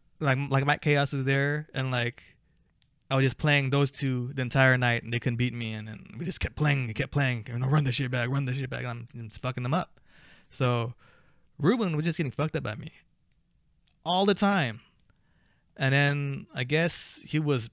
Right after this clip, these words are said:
prepping for a money match, and he wanted to play me, or something happened. I don't know. I, I, I think Ruben is, like, a clout chaser, because every time, like, my name comes up,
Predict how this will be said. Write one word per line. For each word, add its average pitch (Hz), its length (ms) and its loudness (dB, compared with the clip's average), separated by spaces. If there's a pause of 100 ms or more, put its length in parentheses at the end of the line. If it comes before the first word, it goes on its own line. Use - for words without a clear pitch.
(120)
prepping 143 400 -6
for 147 120 -4
a 135 40 -2
money 139 240 -4
match, 135 280 -2
and 110 80 -8
he 143 60 -6
wanted 135 180 -2
to 139 60 -4
play 139 260 -2
me, 139 220 -4
or 113 300 -8 (540)
something 233 380 -2
happened. 156 300 4
I 247 100 2
don't 302 120 -4
know. 139 100 -2
I, 131 160 0
I, 175 280 0
I 175 60 -2
think 165 180 -6
Ruben 139 380 0
is, 127 120 0
like, 120 140 -2
a 120 60 -2
clout 120 320 -4
chaser, 131 360 -4
because 123 240 -4
every 151 200 -2
time, 160 640 -2
like, 127 180 -4
my 127 140 -4
name 143 220 -4
comes 147 220 -6
up, 147 200 -6